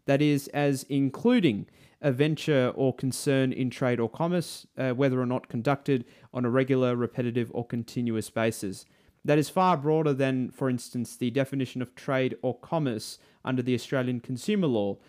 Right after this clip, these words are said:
where you need a pattern of commercial conduct to make out the elements rather than a one-off transaction. The person who does this exchanging of money for digital currency and vice versa has a comprehensive set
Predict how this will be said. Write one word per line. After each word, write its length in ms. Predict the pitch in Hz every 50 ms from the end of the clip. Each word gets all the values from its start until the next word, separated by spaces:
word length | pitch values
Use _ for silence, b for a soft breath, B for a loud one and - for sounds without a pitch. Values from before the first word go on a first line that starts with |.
| b b b b
where 140 | 127 131 131
you 140 | 131 131
need 240 | 127 127 131 131 120
a 40 | 120
pattern 400 | - - 151 147 139 - 139 127
of 120 | 123 -
commercial 420 | - - 131 131 127 117 - - 123
conduct 540 | - - - 151 139 131 127 117 - - -
to 80 | 127
make 260 | 120 123 123 117 -
out 180 | 120 117 113 -
the 120 | - 117
elements 440 | 113 110 113 113 113 110 107 - - -
rather 300 | - 135 117 117 113 120
than 180 | 110 117 117 113
a 40 | 110
one-off 420 | 107 113 113 110 104 107 - -
transaction. 720 | - - 113 110 104 117 117 117 - - - 123 104 98 - _ _ _ _ _ _ _ _ _ b b b b b b b b b b
The 80 | -
person 420 | 156 - 226 240 254 - 262 226 185
who 140 | 139 185 180
does 340 | 135 170 185 208 214 190
this 220 | 185 190 175 - -
exchanging 580 | 143 - - - 143 139 139 139 139 139 131
of 140 | 131 120 -
money 360 | 135 123 123 143 170 202 226
for 240 | 214 - - 135 123
digital 400 | 117 110 123 117 123 113 127 117
currency 640 | 107 - 127 120 120 120 - - 120 120 117 107 - b b b b b b b
and 120 | - 123 110
vice 260 | 120 120 113 - -
versa 600 | 113 120 147 175 196 - - - 123 104 - - b b b b b b
has 120 | 156 143
a 60 | 156
comprehensive 640 | - - 214 220 208 - 175 156 190 170 - - 156
set 400 | - - - 180 160 - - -